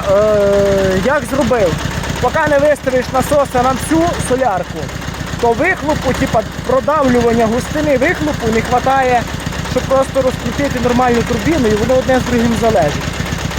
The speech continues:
І все, от зараз і зробимо, полетіло. Дев'ять кілометрів в час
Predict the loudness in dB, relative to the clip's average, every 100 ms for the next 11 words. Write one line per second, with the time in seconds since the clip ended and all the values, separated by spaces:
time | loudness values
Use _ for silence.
0 | -6 -4 -4 0 0 2 0 2 2 2
1 | 0 -2 -2 0 0 0 0 0 0 0
2 | 0 2 2 0 -2 -2 0 2 0 -2
3 | -2 -2 -2